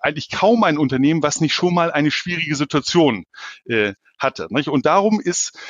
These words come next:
d-, das kann man vielleicht, äh, analog sehen zum, äh, menschlichen Körper, nicht? Also wie kann man sich auf eine schwierige Situation vor-, äh, vorbereiten und jetzt erstmal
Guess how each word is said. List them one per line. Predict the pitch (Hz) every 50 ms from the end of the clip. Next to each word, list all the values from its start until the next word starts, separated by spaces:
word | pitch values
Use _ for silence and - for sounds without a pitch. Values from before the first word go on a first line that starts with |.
| - - - _ _ -
d-, | 151 - 156
das | 135 147 139 - - - 143 147 -
kann | 165 160
man | 160 147
vielleicht, | 135 - 151 143 131 - - _ - -
äh, | - - 143 139 135
analog | - 147 147 143 135 135 151 160 156 - - - 156
sehen | - 143 135 139 143 139
zum, | 131 - - 135 135 131 131 135
äh, | 139 -
menschlichen | 131 139 143 135 - - 120 - -
Körper, | - - 151 160 180 - 151
nicht? | 127 131 156 156 -
Also | 131 139 123 123 113
wie | 127 143 151 156 147 - - - - _ _ _ _ _ _ -
kann | - 151 147
man | 143 131
sich | 120 139 - 156
auf | 147 147 - -
eine | 143 139 131 127 127 123 120 117 - _ _ - -
schwierige | 135 - - 170 160 143 143
Situation | 135 135 - 139 123 - - 139 123 113
vor-, | - - 165 185 185 175 -
äh, | 165 - 143 135 127 127 120 -
vorbereiten | - 175 180 170 175 151 160 165 180 175 - 165
und | 147 151 147 -
jetzt | 143 139 147 156 135 -
erstmal | - 139 151 139 - 147 131